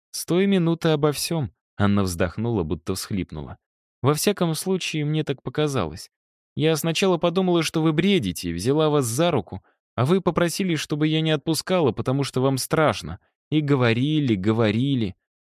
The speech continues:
Про взрывы жилых домов со спящими людьми там, в будущем, отстающим от нас на восемьдесят лет. Про Вторую Чеченскую войну, про войну на Балканах и про Косово, про вашу Любицу, Душенку, этот страшный бой с албанцами, когда погибла ваша жена,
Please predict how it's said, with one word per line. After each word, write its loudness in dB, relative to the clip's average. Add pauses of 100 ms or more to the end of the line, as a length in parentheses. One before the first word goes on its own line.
(140)
Про 4
взрывы 2
жилых 2
домов 2
со 0
спящими 0
людьми 2
там, 0
в -6
будущем, -2 (320)
отстающим 0
от 0
нас -2
на 2
восемьдесят -2
лет. -2 (400)
Про 0
Вторую 2
Чеченскую 0
войну, 2 (300)
про 2
войну 2
на 4
Балканах 2
и 2
про 0
Косово, 0 (300)
про 2
вашу 0
Любицу, 0
Душенку, 0 (300)
этот 2
страшный 0
бой 2
с -2
албанцами, 2
когда 0
погибла 2
ваша 0
жена, -2